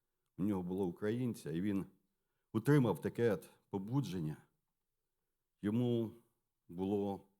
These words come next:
запитання, чи не байдуже тобі, Віктор, що там гинуть бійці, не знаючи Бога. І одного разу він ска-, заявив перед церквою, що він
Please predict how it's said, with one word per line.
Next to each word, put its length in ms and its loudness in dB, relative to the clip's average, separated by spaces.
запитання, 560 -2
чи 120 -8
не 100 -2
байдуже 400 -4
тобі, 280 -8
Віктор, 300 -12
що 180 -6
там 340 -2
гинуть 360 -4
бійці, 380 -8
не 100 -4
знаючи 460 -10
Бога. 340 -12
І 60 4
одного 240 2
разу 320 2
він 160 0
ска-, 240 -8
заявив 440 0
перед 240 -6
церквою, 400 -6
що 220 -10
він 280 -6